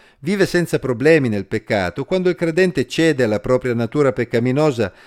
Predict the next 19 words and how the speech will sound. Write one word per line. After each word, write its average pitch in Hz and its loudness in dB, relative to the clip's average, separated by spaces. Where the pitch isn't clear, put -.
lo 185 0
Spirito 202 -2
Santo 214 2
in 120 2
lui 147 2
è 104 0
rattristato, 101 -2
si - -10
legge 120 -2
Efesini 113 -4
quattro 113 -4
trenta, 90 -6
e 160 -6
cerca 220 2
di 143 -2
condurlo 131 2
verso 101 -4
il 101 -6
pentimento, 113 -2